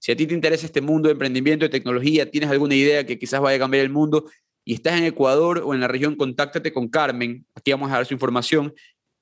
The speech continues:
y comiencen a conversar, que estoy seguro que ella va a saber cómo ayudarte. Eh, también están teniendo bastantes temas interesantes que ahora Eduardo les va a contar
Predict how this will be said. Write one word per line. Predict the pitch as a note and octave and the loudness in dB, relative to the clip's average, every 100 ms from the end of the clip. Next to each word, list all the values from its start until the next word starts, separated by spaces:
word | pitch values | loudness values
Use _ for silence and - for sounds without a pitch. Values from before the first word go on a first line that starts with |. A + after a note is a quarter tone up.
| - | -2
y | C3+ B2+ B2 - _ _ _ _ - | 0 2 -2 -8 _ _ _ _ -6
comiencen | D3 D#3+ E3+ F#3 E3+ | -2 0 0 0 0
a | D#3+ - | 0 -2
conversar, | C#3+ C3+ C3 D#3+ D3 A#2 - | -2 -2 0 0 0 -4 -10
que | - | -20
estoy | B2 C3+ | -8 -4
seguro | C#3+ C3+ C3+ | 0 0 0
que | C#3 | 0
ella | C3 B2+ | 0 0
va | |
a | B2+ | -2
saber | - B2 A#2+ | -2 -2 -4
cómo | A#2+ | -4
ayudarte. | A#2+ A#2+ A#2 A2+ - - - - _ _ _ _ _ _ _ _ _ _ - | -2 0 -2 -4 -12 -20 -20 -20 _ _ _ _ _ _ _ _ _ _ 0
Eh, | A#2+ A#2 | 0 0
también | B2 C3+ | 0 2
están | D3+ D3+ D3 | 0 0 -2
teniendo | D3+ D3+ D#3 D3+ | 0 0 0 0
bastantes | C3+ C3 C#3+ C3+ | -2 -2 -4 -2
temas | C3+ D#3 D3 | -2 -2 -2
interesantes | C#3 C3 D#3 D3+ D3 | -2 -2 -2 -4 -2
que | C3+ | 0
ahora | C3+ | 2
Eduardo | C#3 C#3+ C#3+ | 2 2 0
les | C3+ | 0
va | |
a | C3+ | -2
contar | C#3+ C#3 F3+ D#3 | -2 0 0 0